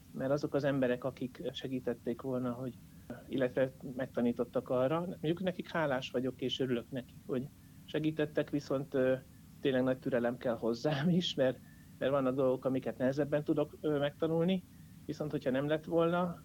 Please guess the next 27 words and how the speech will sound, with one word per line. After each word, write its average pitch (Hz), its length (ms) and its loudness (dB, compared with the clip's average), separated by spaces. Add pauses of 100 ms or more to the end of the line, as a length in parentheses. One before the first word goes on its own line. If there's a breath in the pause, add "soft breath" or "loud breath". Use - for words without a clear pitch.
(100)
ez 151 140 -2
a 151 60 2
lehetőség, 156 720 2
hogy, 151 240 -6 (280 soft breath)
hogy 143 80 -8
mondjuk 131 220 -2
benzinkúton 165 540 0
dolgozzam, 165 480 4
akkor, 156 400 0 (540 soft breath)
akkor 143 340 0
éhen 123 260 2
haltam 131 400 2
volna, 131 240 4
és 131 180 -2
a 123 40 -6
családom 117 420 0
is - 140 -6
éhen 120 280 -4
halt 127 300 -4
volna, 127 260 -2
mert 123 260 -2 (420 soft breath)
azért, 120 400 -4
ö, 139 140 -2 (1080 soft breath)
egy 127 200 -8
pénzből 127 400 2
élünk, 127 540 2 (200)
viszont 135 460 -6